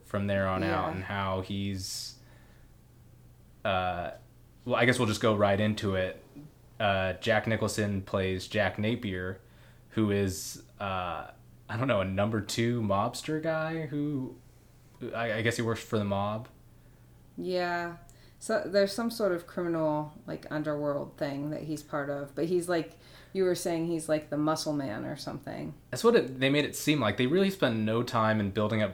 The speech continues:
Speaker 1: who they are either. It's just
Speaker 2: Yeah.
Speaker 1: like, we, they're
Speaker 2: We're
Speaker 1: obviously
Speaker 2: bad
Speaker 1: gangsters.
Speaker 2: guys.
Speaker 1: Yeah, look, we're smoking cigars. <laughs> We're smoking cigars inside. We're the bad guys. So, yeah, we, we don't get introduced much. All we know is that he has to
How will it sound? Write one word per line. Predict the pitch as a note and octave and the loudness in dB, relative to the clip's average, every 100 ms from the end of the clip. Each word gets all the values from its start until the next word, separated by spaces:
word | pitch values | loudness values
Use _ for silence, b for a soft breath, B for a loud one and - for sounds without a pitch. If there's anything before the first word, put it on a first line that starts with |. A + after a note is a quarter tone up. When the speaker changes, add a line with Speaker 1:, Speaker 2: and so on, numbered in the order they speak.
| F#2 | -4
Speaker 1:
who | - A#2 | -2 0
they | G2+ G2+ | 2 4
are | G#2+ G#2+ | 6 6
either. | G2 G#2 A#2 | 2 -2 -2
It's | G2 G2 | -2 -4
just | - G#2+ G2+ | 0 0 2
Speaker 2:
Yeah. | |
Speaker 1:
like, | G#2 G#2 | 0 -2
we, | F#2+ A2 A2+ A2+ A2+ F#2+ - - - | -4 -4 -2 -2 -4 -8 -16 -20 -12
they're | B2+ A#2+ A#2 | -4 2 4
Speaker 2:
We're | A2+ | 8
Speaker 1:
obviously | A#2+ G3 - C#3 | 8 8 6 6
Speaker 2:
bad | D#3 | 6
Speaker 1:
gangsters. | D3 A2+ C#3 C#3 | 6 4 4 2
Speaker 2:
guys. | - - | -4 0
Speaker 1:
Yeah, | C#3 A2 | 4 6
look, | D3 C#3 | 8 6
we're | C3+ | 4
smoking | - C3+ C3+ D3 | 2 4 4 2
cigars. | E3+ E3+ E3 D#3 C3+ A#2 A2 A#2+ | 2 4 6 6 4 0 0 0
<laughs> | B2+ B B B B B - | -2 B B B B B -6
We're | D#3 | -2
smoking | F3+ F3+ F3+ | 0 0 0
cigars | F3 F#3 F#3 F#3+ | 4 6 8 6
inside. | F#3+ F#3+ F#3+ F3+ D#3+ E3 | 4 4 6 10 8 6
We're | |
the | F3 | 2
bad | E3+ D#3+ C#3+ | 4 4 4
guys. | C3 A#2 G#2 G2+ G2+ G2+ | 2 4 4 2 -2 -4
So, | - B2 A2 G#2+ B B - - - | 4 8 8 6 B B -20 -10 4
yeah, | D#3+ C3+ | 8 8
we, | B2 D#3 | 8 4
we | C#3 | 4
don't | F3 | 4
get | E3+ C3+ | 2 0
introduced | C#3+ C#3 C3+ - | 0 0 0 0
much. | A#2 A#2 | 2 4
All | A#2+ C3 | 6 6
we | C#3 | 6
know | C3+ B2+ | 6 4
is | - | 4
that | A2 G#2+ - | 6 4 0
he | - B2+ | -8 0
has | B2+ B2 B2 - | 4 4 4 -4
to | A#2 G#2+ | -2 -4